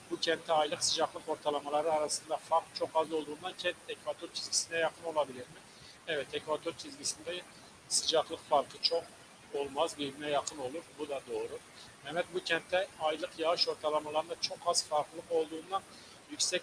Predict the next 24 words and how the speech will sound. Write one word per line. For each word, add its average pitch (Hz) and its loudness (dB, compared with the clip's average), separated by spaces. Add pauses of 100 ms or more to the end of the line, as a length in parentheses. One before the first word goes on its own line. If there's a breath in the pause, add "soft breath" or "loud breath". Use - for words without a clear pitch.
(100)
ve 156 4
alçak 156 4
basınç - 6
alanları 151 4
oluşmayacağı 180 2
için 190 0 (480 loud breath)
yıl 165 2
boyunca 180 4
kentte 160 -2
kesinlikle 165 -2
rüzgar 151 0
görülmez. 151 -6
Bu 185 -2
yanlıştır. 175 0 (460 loud breath)
Doğrudur, 170 2
sıcaklık 170 0 (340)
ortalamaları 156 0
birbirlerine 156 -2
yakındır 190 2
ama, 196 2 (520 loud breath)
e, 135 -2 (500)
az 170 8
da 170 8
olsa 156 6